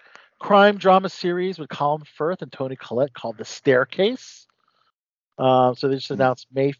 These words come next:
Speaker 1: fifth that will drop.
Speaker 2: Hmm.
Speaker 1: And interesting plot. It's the story of Kathleen Peterson, who was reported dead by her husband after falling down the stairs of their home. And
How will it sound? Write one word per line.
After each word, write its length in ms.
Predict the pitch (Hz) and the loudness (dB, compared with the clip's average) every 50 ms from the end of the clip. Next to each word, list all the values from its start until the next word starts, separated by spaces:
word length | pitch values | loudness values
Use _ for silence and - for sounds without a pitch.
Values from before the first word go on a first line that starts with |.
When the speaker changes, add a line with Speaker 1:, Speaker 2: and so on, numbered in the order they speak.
| _ _ | _ _
Speaker 1:
fifth 280 | - 147 156 - - _ _ | 0 0 0 0 -4 _ _
that 180 | 143 131 123 117 | -2 -2 -2 -6
will 120 | 127 131 - | -14 -20 -18
drop. 440 | - - 127 123 127 139 165 196 - _ - - _ _ _ _ _ _ _ _ _ _ _ - | -10 -4 -2 -2 -2 -2 -4 -8 -12 _ -20 -20 _ _ _ _ _ _ _ _ _ _ _ -12
Speaker 2:
Hmm. 120 | - 113 | -8 -4
Speaker 1:
And 480 | 123 123 123 123 123 123 123 123 117 - - | 0 0 2 2 2 0 -2 -4 -6 -6 -4
interesting 520 | 190 185 180 - 208 - - - 180 160 | -4 -2 -2 -4 -10 -4 -2 -2 -2 -2
plot. 340 | - - - 151 147 139 127 123 | -2 2 4 6 8 8 6 4
It's 120 | - - | 2 -4
the 60 | - | -14
story 320 | - - - 160 147 147 143 | -20 -10 -4 -2 -2 0 -2
of 100 | 135 - | -2 -6
Kathleen 600 | - - 131 139 151 - - - 151 147 143 143 - | -8 -8 -6 -6 -8 -8 -12 -14 -14 -14 -14 -16 -18
Peterson, 720 | - - 151 143 143 135 - - - 113 104 101 101 107 - _ _ - - - - - - _ _ _ _ _ _ | -10 -6 -4 -4 -4 -4 -6 -8 -10 -12 -12 -12 -14 -16 -20 _ _ -20 -20 -20 -20 -20 -20 _ _ _ _ _ _
who 80 | - 156 | -4 -4
was 120 | 147 - | 0 0
reported 420 | 151 135 - - 175 175 165 147 - | 0 -2 0 2 4 4 4 4 6
dead 200 | 147 147 170 160 | 6 6 6 6
by 120 | - 151 | 4 2
her 120 | 147 139 127 | 2 2 0
husband 460 | 123 135 143 135 123 - 131 123 123 | 0 0 -2 -2 -2 -6 -6 -4 -4
after 240 | 120 117 120 - 110 | -6 -6 -8 -12 -10
falling 340 | - - 131 131 139 139 | -4 -2 -2 -2 -2 -2
down 200 | 131 135 120 120 | -2 -2 -2 -2
the 80 | 117 110 | -4 -10
stairs 540 | - - - 185 190 233 214 139 110 101 - | -14 -8 -4 -4 -2 -2 -2 -4 -6 -8 -10
of 80 | 113 | -8
their 140 | 104 113 104 | -6 -6 -6
home. 420 | - - 170 208 226 185 139 123 117 | -6 -6 -6 -4 -4 -4 -4 -4 -6
And 180 | 117 117 117 | -8 -8 -12